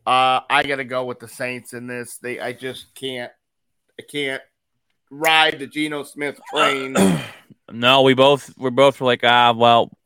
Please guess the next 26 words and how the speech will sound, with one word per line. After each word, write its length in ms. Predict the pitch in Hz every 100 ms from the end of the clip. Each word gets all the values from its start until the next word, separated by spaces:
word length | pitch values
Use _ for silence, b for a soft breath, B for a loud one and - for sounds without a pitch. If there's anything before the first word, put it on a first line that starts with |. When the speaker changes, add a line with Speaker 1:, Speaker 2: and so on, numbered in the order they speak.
| _ b b b b b
Speaker 2:
Geno's 400 | 123 127 127 120
gonna 160 | 127 120
lose 180 | 123
last 340 | 113 120 120 -
week." 120 | 117
He, 360 | 113 107 _ 113
he 60 | 107
puts 220 | 127 120
a 40 |
beating 320 | 113 123 131 120
on, 120 | 110
he 120 | 147
puts 280 | 127 - 135
a 60 | 120
beating 280 | 113 127 123
on 80 | 117
the 80 | 107
Lions. 520 | 110 117 120 113 - b b b b b b b
The 60 | 170
Saints 340 | 117 175 185 151
defense 380 | 165 160 160 135
is 120 | 123
too, 200 | 143 117 131
is 180 | 123 117
too 140 | 135
good. 360 | 120 127 123 120